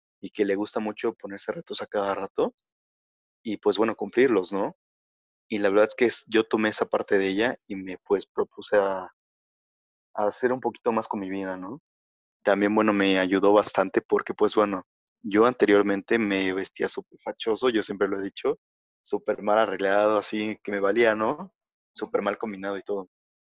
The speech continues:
Y esta persona, la verdad es que se viste bastante bien, se combina bastante bien y me, pues, enseñó más o menos eso, ¿no? Y bueno, la siguiente relación fue,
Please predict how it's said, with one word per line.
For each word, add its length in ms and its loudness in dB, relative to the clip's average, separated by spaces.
Y 100 -2
esta 200 0
persona, 320 -2
la 80 0
verdad 160 -4
es 80 -8
que 120 -10
se 100 -6
viste 240 0
bastante 500 -4
bien, 280 -10
se 240 -4
combina 320 -4
bastante 400 -6
bien 180 -6
y 40 -8
me, 200 -6
pues, 360 -8
enseñó 260 -8
más 120 -8
o 40 -6
menos 260 -6
eso, 260 -4
¿no? 260 -8
Y 120 2
bueno, 280 6
la 140 4
siguiente 320 0
relación 400 -2
fue, 360 2